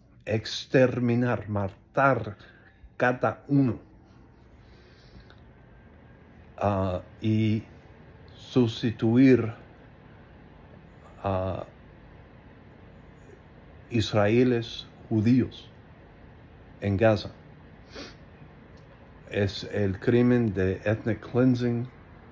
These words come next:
es obvio, ah, y es, ah, increíble, ¿no? Es,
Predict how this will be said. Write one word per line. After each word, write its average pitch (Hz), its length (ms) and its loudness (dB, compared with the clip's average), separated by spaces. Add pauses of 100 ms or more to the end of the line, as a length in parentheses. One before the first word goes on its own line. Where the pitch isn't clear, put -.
(560)
es 95 280 -4
obvio, 113 640 2 (1300)
ah, 87 460 -4 (1080)
y 101 400 -2 (1900)
es, - 580 -4
ah, 90 340 -6 (2000)
increíble, 104 920 -4
¿no? 110 320 -6
Es, 95 240 -12